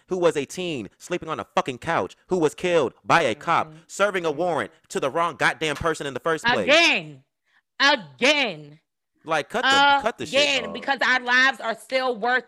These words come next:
Speaker 2: three-fifths of property like it was when the
Speaker 1: Hello?
Speaker 2: motherfucking amendment
Speaker 1: Hello?
Speaker 2: was made.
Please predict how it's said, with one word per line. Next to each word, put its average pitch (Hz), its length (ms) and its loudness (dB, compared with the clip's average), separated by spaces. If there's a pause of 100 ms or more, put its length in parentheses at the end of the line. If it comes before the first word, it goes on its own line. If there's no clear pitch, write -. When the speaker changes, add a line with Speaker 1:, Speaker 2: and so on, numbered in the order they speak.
(160)
Speaker 2:
three-fifths 269 840 -2
of - 200 -10
property 214 580 0 (200)
like 254 260 2
it 247 80 -2
was 233 380 4 (220)
when 247 160 2
the - 40 2
Speaker 1:
Hello? 220 160 2
Speaker 2:
motherfucking - 460 0
amendment 233 400 2
Speaker 1:
Hello? - 140 0
Speaker 2:
was 214 120 -4
made. 214 640 0